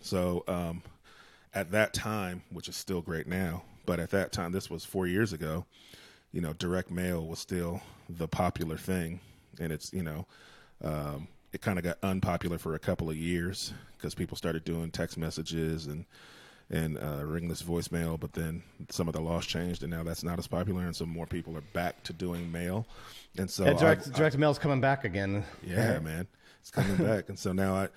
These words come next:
Speaker 1: I've been doing it consistently. I, I, I tell people, like, marketing, you have to be relentlessly consistent. You can't stop. You can't slow down. You can't change. If, if things aren't working, you make a couple of tweaks, and then you go in,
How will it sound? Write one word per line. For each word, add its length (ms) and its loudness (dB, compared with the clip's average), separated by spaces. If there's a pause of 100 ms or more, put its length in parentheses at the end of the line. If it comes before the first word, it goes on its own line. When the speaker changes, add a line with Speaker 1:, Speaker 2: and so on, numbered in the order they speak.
(220)
Speaker 1:
I've 200 4
been 220 8
doing 260 8
it 160 6 (160)
consistently. 920 2 (100)
I, 80 2
I, 180 -6 (100)
I 60 0
tell 180 4
people, 320 4
like, 220 -2 (400)
marketing, 500 4
you 120 2
have 200 0
to 60 -10
be 120 2
relentlessly 640 -2
consistent. 580 -6 (380)
You 100 -6
can't 280 -2
stop. 320 0
You 60 -8
can't 220 -4
slow 180 -2
down. 220 -2
You 60 -10
can't 260 -4
change. 440 -2
If, 240 -8
if 120 -4
things 260 -2
aren't 160 -4
working, 360 -2
you 60 -2
make 200 -4
a 40 -12
couple 280 -2
of 80 -4
tweaks, 320 0
and 100 -4
then 100 -4
you 60 -4
go 200 0
in, 160 -4